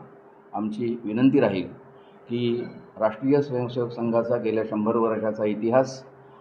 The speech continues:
आणि नेमका संघ म्हणजे काय आहे आणि तीन सरसंघचालकांची भूमिका त्यावेळेला काय होती याचा जर अभ्यास आपल्याला करायचा असेल, हे जाणून घ्यायचं असेल तर संघ के तीन भगीरथ हा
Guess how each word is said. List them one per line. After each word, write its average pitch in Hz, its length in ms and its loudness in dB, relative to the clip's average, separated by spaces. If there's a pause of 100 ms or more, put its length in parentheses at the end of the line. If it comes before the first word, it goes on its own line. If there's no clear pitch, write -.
(520)
आणि 127 180 2
नेमका 123 540 2
संघ 120 300 -2
म्हणजे 120 300 2
काय 110 320 6
आहे 107 300 2 (400)
आणि 104 320 2 (180)
तीन 139 160 4
सरसंघचालकांची 107 1200 -2 (100)
भूमिका 110 380 0
त्यावेळेला 101 420 2
काय 95 240 2
होती 98 320 -4 (520)
याचा 113 280 0
जर 107 140 0
अभ्यास 113 520 -2
आपल्याला 104 300 0
करायचा 104 400 -2
असेल, 131 300 -4
हे 107 140 -4
जाणून 117 300 6
घ्यायचं 110 280 4
असेल 85 300 -6 (540)
तर 110 240 4 (400)
संघ 127 280 4
के 127 220 4
तीन 113 380 -2
भगीरथ 107 400 0 (460)
हा 98 280 6